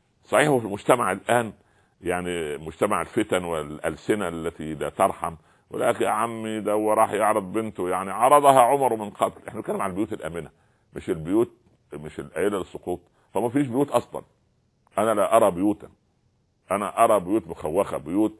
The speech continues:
ينخر فيها سوس الاختلاف ما بين الأب والأم والأولاد والبنات، وبيوت هي بيوت. أنا أراها بيوت العنكبوت، بما أرى وأسمع من مشاكل، وبعداً عن هذه البيوت الآمنة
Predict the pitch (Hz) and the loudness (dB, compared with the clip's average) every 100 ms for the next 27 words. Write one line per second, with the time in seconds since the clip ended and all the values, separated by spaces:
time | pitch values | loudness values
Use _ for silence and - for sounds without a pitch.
0 | _ - 110 113 - 87 - 107 104 95 | _ 2 2 2 -2 -4 -4 -4 0 -2
1 | - _ _ - 123 107 87 - 92 101 | -4 _ _ -4 -4 -2 -12 -8 0 0
2 | 92 - 82 90 80 - 98 85 78 76 | 0 -4 -6 -6 -6 0 0 2 -8 -10
3 | - 95 98 85 80 76 71 73 73 80 | -2 -2 -2 -6 -6 -8 -6 -6 0 4
4 | 104 90 82 73 73 87 104 98 - - | 6 4 0 -8 -8 -2 -2 -4 -8 -20
5 | _ - 82 - _ 85 113 147 147 _ | _ -6 -4 -4 _ -4 2 2 0 _
6 | _ - 127 151 185 170 - _ _ _ | _ 0 2 2 2 2 -2 _ _ _
7 | _ _ - 143 143 92 123 131 120 117 | _ _ -4 -2 -2 0 2 2 4 0
8 | 117 110 107 87 87 87 78 65 _ _ | 0 -4 -2 -4 -6 -12 -12 -16 _ _
9 | _ _ - 82 85 - 110 113 78 69 | _ _ -12 -10 -8 -2 2 2 0 -8
10 | - _ 73 113 - 71 69 73 71 95 | -20 _ -4 -4 -4 -14 -14 -14 -8 -4
11 | 117 117 - _ _ _ _ - 82 135 | -2 -4 -12 _ _ _ _ -8 4 6
12 | 135 113 92 95 110 101 92 82 104 101 | 6 4 0 0 0 0 -2 -2 -6 -6
13 | - 85 107 135 | -8 -8 -8 -12